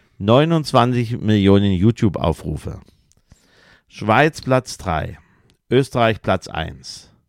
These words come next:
Und jetzt kommen wir zu den lieben Freunden der Meinungsmacher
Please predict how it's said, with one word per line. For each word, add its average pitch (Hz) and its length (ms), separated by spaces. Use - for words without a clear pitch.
Und 82 220
jetzt - 360
kommen 98 340
wir 85 340
zu 87 160
den 80 160
lieben 104 400
Freunden 92 680
der 80 300
Meinungsmacher 95 1120